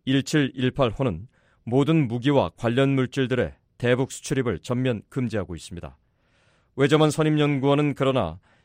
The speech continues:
이란과 시리아가 최근 몇 년 동안 정기적으로 북한의 무기 수입국으로 언급되고 있다며 제재에 허점이 있음을 지적했습니다. 한국 국가정보원은 지난해 칠월 유엔 등 국제사회의 대북 제재로 일억 달러를 넘었던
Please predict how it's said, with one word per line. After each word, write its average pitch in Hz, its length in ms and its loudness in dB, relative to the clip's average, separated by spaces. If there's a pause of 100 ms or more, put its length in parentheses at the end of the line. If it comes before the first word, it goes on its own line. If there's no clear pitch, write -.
(100)
이란과 147 520 4
시리아가 135 600 0
최근 139 460 0
몇 120 140 2
년 131 180 2
동안 117 380 -4
정기적으로 127 720 -2 (360)
북한의 135 320 2
무기 131 320 -2
수입국으로 139 520 -2
언급되고 120 520 -2
있다며 104 420 -8 (280)
제재에 110 360 -2 (140)
허점이 135 380 -2
있음을 110 300 -6
지적했습니다. 82 800 -12 (800)
한국 143 340 2
국가정보원은 151 640 2
지난해 147 320 0
칠월 127 380 -2 (140)
유엔 139 340 2
등 113 200 -2
국제사회의 127 720 -2
대북 123 340 -2
제재로 113 440 -2 (400)
일억 139 320 2
달러를 147 320 4
넘었던 135 480 2